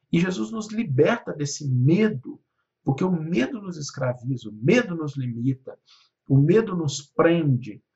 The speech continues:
Mas quando a gente se liberta do medo, a gente age de uma maneira mais positiva, porque a gente não tá sobre a escravidão desse que muitas vezes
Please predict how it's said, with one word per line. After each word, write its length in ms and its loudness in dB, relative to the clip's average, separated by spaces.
Mas 340 2
quando 180 2
a 40 0
gente 160 -2
se 140 -6
liberta 540 4
do 140 -2
medo, 280 -2
a 40 -2
gente 420 -10
age 440 4
de 80 0
uma 100 2
maneira 520 -2
mais 720 0
positiva, 960 -8
porque 180 0
a 40 4
gente 200 0
não 160 -4
tá 120 0
sobre 280 -4
a 20 -2
escravidão 920 2
desse 300 4
que 100 -6
muitas 500 -2
vezes 540 -6